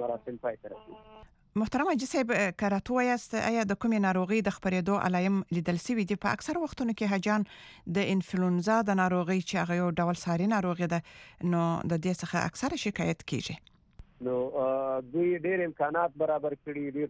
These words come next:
Speaker 1: سهولتونه یې برابر کړي. اه، انشاءالله دغسې مریضي نه حس کیږي، خو لږ داسې مریضتیاوې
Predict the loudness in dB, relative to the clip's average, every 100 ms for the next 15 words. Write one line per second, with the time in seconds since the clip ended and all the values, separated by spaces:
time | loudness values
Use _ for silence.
0 | -4 -4 -2 -4 -2 -2 0 0 0 -2
1 | -4 -4 -4 -4 _ _ _ -6 -2 0
2 | -2 -4 -4 -2 0 0 -2 0 0 0
3 | -2 -2 -2 -2 -2 -2 -2 -4 -4 -6
4 | -6 -2 0 0 -4 _ _ -6 -2 -2
5 | 0 -2 -2 -4 -4 -6 -6 -2 0 -2